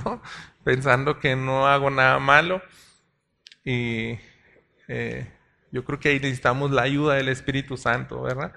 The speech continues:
Cosas tan sencillas como, ah, eh, no sé, se me ocurre en este momento un robo hormiga.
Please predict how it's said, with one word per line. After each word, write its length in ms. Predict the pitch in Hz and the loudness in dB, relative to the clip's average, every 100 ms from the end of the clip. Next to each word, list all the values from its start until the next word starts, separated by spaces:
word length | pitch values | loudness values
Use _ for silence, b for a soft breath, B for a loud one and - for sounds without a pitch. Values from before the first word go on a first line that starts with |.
| B B B B _ | B B B B _
Cosas 520 | 147 160 175 180 170 | -4 -2 -2 -4 -2
tan 240 | 143 139 131 | -2 -2 -2
sencillas 720 | 131 127 127 147 175 180 - | -4 -4 -4 -2 0 -2 -4
como, 560 | 139 131 117 113 - | -6 -4 -4 -4 -6
ah, 140 | 50 - _ _ _ _ _ _ _ - | -8 -10 _ _ _ _ _ _ _ -20
eh, 60 | 151 - | -20 -14
no 180 | 127 120 | -8 -8
sé, 260 | 123 180 170 | 0 0 0
se 140 | 160 | -4
me 80 | 131 | -6
ocurre 360 | 127 143 151 147 | -6 -4 -4 -2
en 80 | 143 | -2
este 160 | 143 | -2
momento 420 | 139 135 160 165 143 | -2 -2 -2 -2 -4
un 200 | 143 143 | -2 0
robo 280 | 151 143 | 2 2
hormiga. 480 | 143 143 170 196 208 | 2 0 -2 -2 -4